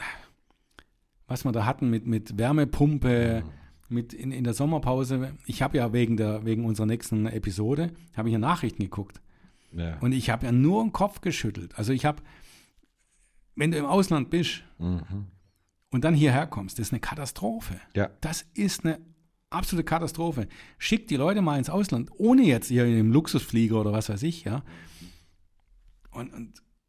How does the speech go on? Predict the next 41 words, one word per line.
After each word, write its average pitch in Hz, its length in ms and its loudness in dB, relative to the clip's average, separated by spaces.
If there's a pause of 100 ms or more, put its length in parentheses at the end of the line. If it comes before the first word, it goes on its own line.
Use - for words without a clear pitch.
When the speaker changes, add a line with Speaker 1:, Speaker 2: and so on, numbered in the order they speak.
(960)
Speaker 2:
Da 110 100 0
bin 139 140 2
ich 123 140 4
bei 95 180 0
dir. 98 140 0
Ich 76 180 -10
war 107 300 0
jetzt 90 260 -8
zwei 80 220 -10
Wochen 78 220 -12
in 73 60 -16
Frankreich 69 600 -16
und 78 240 -10
ich, - 400 -16
äh, 78 180 -12 (120)
verstehe 85 320 -2
kein 80 180 -4
Französisch. 67 640 -12
Und 80 200 -14
wenn 87 140 -8
du 90 80 -6
dann 87 180 -10
irgendwann 92 340 -8
mal 90 120 -8
weit 87 200 -8
genug 92 200 -2
von 82 120 -8
Deutschland 85 340 -4
weg 98 160 -6
bist, 107 220 -2
dann 95 160 0
hörst 90 220 -6
du 95 60 -12
zwar 85 200 -8
französisch 87 580 -6
Radio, 95 280 0
aber 85 120 -6
du 80 60 -2
verstehst 78 400 -6
keinen 64 160 -8
Ton. 62 180 -12